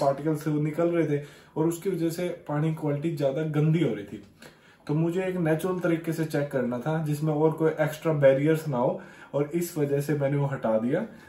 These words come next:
और थोड़े particles उस, जो उसके part थे वो मैंने ऊपर लगा दिए, जो कि आपने देख लिए होंगे जहाँ plants बड़ों में, ताकि उससे help मिल जाए, उसे climb कर सके वो money plant। तो इसलिए मैंने वो लगाए हैं।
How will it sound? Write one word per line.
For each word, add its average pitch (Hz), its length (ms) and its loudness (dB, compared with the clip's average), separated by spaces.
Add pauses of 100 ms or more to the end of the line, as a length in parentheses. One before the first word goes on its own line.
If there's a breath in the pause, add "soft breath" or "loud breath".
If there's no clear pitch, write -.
(180 loud breath)
और 135 220 2
थोड़े 160 200 6
particles 151 480 2
उस, 151 260 -4
जो 151 220 2
उसके 147 220 -2
part 135 420 4
थे 160 40 0
वो 156 120 0
मैंने 156 180 2
ऊपर 147 220 0
लगा 131 240 4
दिए, 131 160 -2
जो 139 120 -2
कि 139 100 -2
आपने 135 260 2
देख 127 280 -2
लिए 139 120 0
होंगे 123 360 -2 (320 loud breath)
जहाँ 127 220 2
plants 135 420 2
बड़ों 117 260 0
में, 156 220 -4 (380 loud breath)
ताकि 135 240 0
उससे 143 340 0 (540)
help 131 380 -4
मिल 131 220 -4
जाए, 135 140 4
उसे 135 220 -2
climb 123 400 -2
कर 123 100 -4
सके 117 300 -6
वो 139 260 -6
money 123 180 -4
plant। 107 320 -6 (640 soft breath)
तो 139 140 -6
इसलिए 147 320 -2
मैंने 139 200 -2
वो 123 60 -2
लगाए 120 300 0
हैं। 165 140 -4